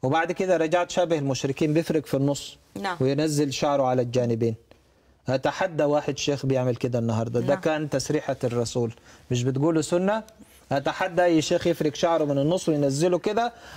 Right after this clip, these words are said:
Speaker 1: على الجناب ويطلع على التلفزيون ويسألوا: "إيه ده يا شيخ؟" يقول لهم: "سنة". دي، دي التسريحة بتاعت الرسول، هتعملوا فيها إيه؟
Speaker 2: نعم.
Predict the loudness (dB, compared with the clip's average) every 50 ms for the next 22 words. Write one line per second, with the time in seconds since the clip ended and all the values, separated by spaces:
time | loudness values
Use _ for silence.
0 | -4 -2 0 2 0 0 0 0 0 0 2 2 0 0 -4 -8 -18 -18 -8 -2
1 | 0 2 2 2 2 2 2 2 0 0 -2 0 0 0 0 2 2 2 2 2
2 | 2 2 0 0 0 0 0 2 2 2 2 0 0 0 2 4 4 4 4 2
3 | 2 0 0 0 0 0 -2 0 0 2 2 0 0 -2 -4 -2 -2 -2 -2 -2
4 | -4 -6 -8 _ _ _ _ _ _ _ _ _ _ _ _ _ _ _ _ _
5 | _ _ _ _ -20 -14 -8 -6 -2 -2 0 -2 -2 -2 -2 -2 -4 -4 -4 -6
6 | -6 -2 -2 0 -2 0 -2 -6 -4 -4 -4 -4 -4 -4 -4 -4 -4 -6 -6 -6
7 | -6 -4 -4 -4 -2 -2 -2 0 0 0 0 -2 -2 -2 -2 -2 -2 -4 -6 -8
8 | -10 _ _ _ _ _ _ _ _ _ _ _ _ _ -20 -20 -20 -20 -20 -20
9 | -20 -20 -20 -20 -20 -20 -18 -12 -8 -6 -6 -6